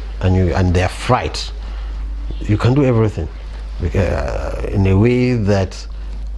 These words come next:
people can really appreciate what you are trying to do. But in the wrong, I think his intention is good, yes,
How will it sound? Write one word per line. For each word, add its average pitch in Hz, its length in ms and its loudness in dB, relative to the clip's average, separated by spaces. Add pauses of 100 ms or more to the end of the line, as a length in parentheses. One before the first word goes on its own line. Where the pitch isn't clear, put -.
(140)
people 127 320 2
can 107 200 4
really 127 260 4
appreciate - 720 -2
what - 180 -2
you 87 60 2
are 82 40 0
trying 82 300 0
to 82 100 0
do. 69 160 -2 (640)
But 131 200 4
in 143 100 4
the 139 100 4
wrong, 170 240 0
I 139 120 2
think 185 240 4
his 135 140 2
intention 156 400 2
is 110 120 0
good, 131 180 2
yes, 135 240 0